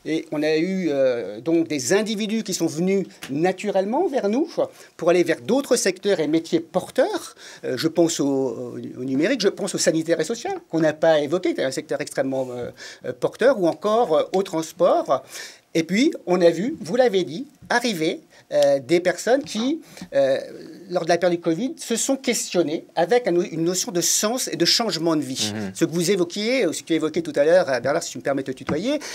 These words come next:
Speaker 1: euh, on se donne dans la vie courante,
Speaker 2: Avec plaisir.
Speaker 1: <laughs> dans la vie courante, euh, eh bien,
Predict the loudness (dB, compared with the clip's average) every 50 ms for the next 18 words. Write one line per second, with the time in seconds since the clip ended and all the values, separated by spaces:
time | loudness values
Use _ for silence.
0 | -10 -8 -8 -6 2 4 8 10 10 10 8 6 4 0 2 4 4 4 4 4
1 | 4 2 2 2 2 2 2 2 0 0 2 2 2 2 2 2 4 4 2 2
2 | 0 0 2 4 4 4 4 6 6 6 6 6 2 2 0 0 0 2 2 2
3 | 2 0 -2 -2 -4 -10 -14 -16 -12 -6 0 2 4 4 4 4 4 2 2 0
4 | 0 0 -2 -4 -2 0 0 2 2 2 0